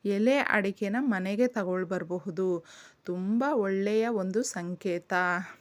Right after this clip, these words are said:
ಇಲ್ಲಿ ಅರಿಶಿಣದ ಕೊಂಬು ನೀವು ನೋಡ್ತಾ ಇದ್ದೀರಾ.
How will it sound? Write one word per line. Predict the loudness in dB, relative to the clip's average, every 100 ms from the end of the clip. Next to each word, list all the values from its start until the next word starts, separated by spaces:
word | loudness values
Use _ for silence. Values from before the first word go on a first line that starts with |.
| -20 -20 _ _ _ _ -6
ಇಲ್ಲಿ | -2 -2 -2
ಅರಿಶಿಣದ | 0 0 0 -2 -2 0 -2
ಕೊಂಬು | -4 -4 -4 -2 0
ನೀವು | 0 0
ನೋಡ್ತಾ | -4 -6 -4
ಇದ್ದೀರಾ. | -2 0 -2 -2